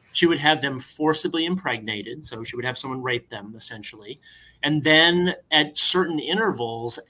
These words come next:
after the insemination date, she would have their bellies essentially ripped open, and they would try to look and see whether the babies were male or female.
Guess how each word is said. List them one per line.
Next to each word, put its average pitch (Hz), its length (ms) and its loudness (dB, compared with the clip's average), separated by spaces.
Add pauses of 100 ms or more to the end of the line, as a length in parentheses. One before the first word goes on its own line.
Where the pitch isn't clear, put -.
after 135 340 0
the 127 140 -6
insemination 127 760 -2
date, 98 440 -10 (420)
she - 280 4
would 156 140 4
have 131 320 4
their 143 120 0
bellies 131 440 0
essentially 120 420 -4
ripped 120 260 -8
open, 175 300 -4
and 101 100 -12
they 120 80 -6
would 127 140 -6
try 131 160 -4
to 127 100 -6
look 123 520 -2
and 120 160 -4
see 170 320 0
whether 120 260 -6
the 123 80 -8
babies 117 500 -8
were 117 240 -12
male 113 460 -8
or 110 100 -14
female. - 500 -12